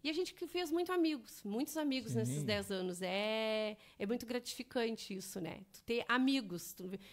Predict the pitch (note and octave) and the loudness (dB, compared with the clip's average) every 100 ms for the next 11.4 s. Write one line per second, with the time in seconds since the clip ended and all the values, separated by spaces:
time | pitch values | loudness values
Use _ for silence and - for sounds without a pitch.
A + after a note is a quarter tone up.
0 | - - A3 A3+ D4 - - A#3+ A#3+ A#3+ | -20 -8 0 2 2 0 -6 2 4 4
1 | A3+ A3+ A3 - - C#4+ D4+ E4 C4+ B3 | 2 0 -2 -6 -2 0 2 2 4 2
2 | C4 B3+ D4 C#4+ D4 C#4+ A#3 C4+ A#3+ G3 | 2 0 0 0 0 0 -2 0 -2 -4
3 | F#3 F3+ E3+ - - - G#3+ A#3+ - - | -6 -6 -10 -18 -20 -12 -6 -6 -6 -2
4 | A#3+ B3 B3+ B3+ A3 G#3 G#3+ A3+ F#3+ F#3 | -2 0 0 0 -2 -2 -2 -2 -4 -10
5 | - _ _ _ C4 C#4+ C#4 A#3 G#3 A3 | -14 _ _ _ -4 -4 -4 -6 -6 -4
6 | A#3 A3+ - A3+ A3+ A#3 G#3+ A3 A3 G#3 | -4 -4 -2 -2 -4 -6 -2 -2 -2 -4
7 | A#3 G3 F#3+ F3 - - _ _ _ - | -6 -4 -6 -8 -14 -20 _ _ _ -14
8 | G3+ - D3+ E3 E3+ - - E3+ E3 D#3 | -8 0 2 2 0 -6 -2 2 4 4
9 | D3+ C#3+ C3+ A#2+ B2 D#3+ E3 F3 E3 D#3 | 4 2 2 -2 -4 -4 -4 -2 -2 -2
10 | D#3+ D3+ C#3 C3+ G#2+ G2 G#2+ G#2 - B2 | -4 -4 -2 -2 -4 -2 0 -2 -4 -2
11 | A#2+ B2 A#2 | 2 2 2